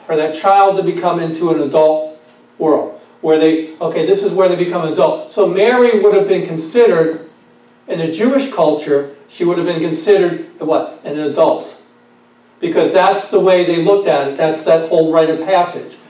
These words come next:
as an adult. We've lost a lot of that in our culture here and, and, you know, in our modern society. But,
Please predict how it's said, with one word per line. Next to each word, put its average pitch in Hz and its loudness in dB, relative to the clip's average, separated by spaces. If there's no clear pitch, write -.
as 147 -2
an 156 -6
adult. 151 -2
We've 190 4
lost 190 2
a 175 -2
lot 156 2
of 143 -2
that 143 -4
in 151 -10
our 147 -6
culture 139 -2
here 143 -2
and, 139 -8
and, 139 -12
you 160 -8
know, 143 -4
in 151 -6
our 147 -4
modern 143 -4
society. - -8
But, 175 0